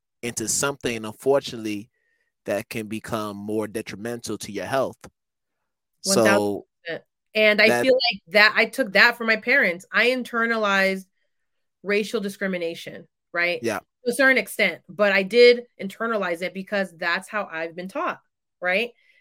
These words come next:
Speaker 2: I've been taught to, you know, show up, clock in, do your work, clock out, come home. Don't, don't
Speaker 1: Right.
Speaker 2: make any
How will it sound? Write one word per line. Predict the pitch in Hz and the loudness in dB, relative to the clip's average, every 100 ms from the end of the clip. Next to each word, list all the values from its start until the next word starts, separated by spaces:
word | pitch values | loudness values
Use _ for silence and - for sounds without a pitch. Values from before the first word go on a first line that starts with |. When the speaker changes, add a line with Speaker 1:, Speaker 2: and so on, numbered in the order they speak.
| _ | _
Speaker 2:
I've | 185 202 | -2 2
been | 247 240 | 2 0
taught | 240 233 220 - | -2 -2 -2 -4
to, | 233 220 202 196 - _ _ - | -2 0 0 -2 -8 _ _ -6
you | 202 | -2
know, | 185 180 180 _ _ _ _ _ _ | -2 -2 -6 _ _ _ _ _ _
show | - - 214 214 | -14 -2 0 4
up, | 220 254 262 _ | 6 4 2 _
clock | - 214 202 247 | -8 -8 -4 2
in, | 240 269 254 190 | 2 2 -4 -8
do | 226 | -6
your | 247 | -4
work, | 220 233 254 254 | 0 2 0 -2
clock | 247 233 233 | -2 -2 2
out, | 240 269 269 202 | 4 4 2 -2
come | 240 226 | -4 0
home. | 214 175 160 - _ _ _ 175 | 0 -2 -4 -12 _ _ _ -6
Don't, | 220 233 233 196 | -2 -2 -2 -2
don't | 214 | -2
Speaker 1:
Right. | 208 | 0
Speaker 2:
make | 208 190 | -4 -8
any | 175 | -14